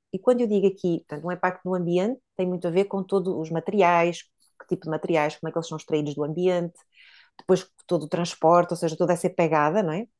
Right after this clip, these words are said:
Depois a questão humana, as pessoas recebem salários justos para, para, para estarem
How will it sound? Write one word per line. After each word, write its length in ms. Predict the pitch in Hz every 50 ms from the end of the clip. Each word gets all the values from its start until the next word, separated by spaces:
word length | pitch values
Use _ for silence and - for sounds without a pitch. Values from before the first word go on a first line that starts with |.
| _ _ _ - - _ _ _
Depois 240 | - - 220 208 208
a 40 | 214
questão 300 | - - - 214 208 202
humana, 400 | 196 202 202 196 190 185 175 - 185
as 100 | 185 -
pessoas 280 | - - 220 220 208
recebem 460 | - - - - - 190 202 208 233
salários 520 | 220 - - 185 185 180 180 175 175 165 151
justos 400 | 147 170 185 185 - - - - _
para, 200 | - 175 175 175
para, 500 | - - 175 170 165 160 160 160 156 -
para 80 | - 165
estarem 500 | 165 - - 170 160 156 156 151 160